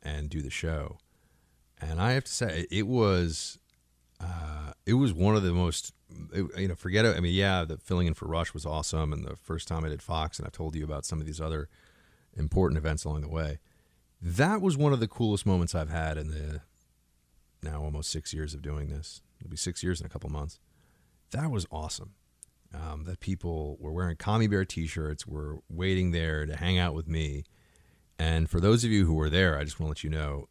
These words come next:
that was really noticed, not just by me in a way that was really moving and, and I, it mattered to me a lot. Uh, it was noticed by the Blaze, uh,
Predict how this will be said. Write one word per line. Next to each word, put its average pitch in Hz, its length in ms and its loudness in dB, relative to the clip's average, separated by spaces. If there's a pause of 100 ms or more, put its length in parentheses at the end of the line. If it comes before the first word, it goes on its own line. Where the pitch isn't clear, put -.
that 107 260 2
was 78 200 -2
really 85 340 4
noticed, 78 560 0 (300)
not 104 140 0
just - 180 -4
by 78 140 -2
me 107 320 8
in 76 60 4
a 76 60 2
way 76 180 0
that 73 120 -4
was 76 180 -10 (120)
really 76 220 -6
moving 71 380 -4
and, 69 220 -8
and 69 140 -10
I, 71 140 -10 (160)
it 85 60 -14
mattered 82 320 0
to 71 40 -6
me 73 80 -6
a 73 80 -8
lot. 71 240 -8 (680)
Uh, 73 180 0
it 104 60 6
was 147 180 4
noticed 95 460 6
by 73 640 -4 (440)
the - 100 -12 (260)
Blaze, 92 680 2 (280)
uh, 78 340 -10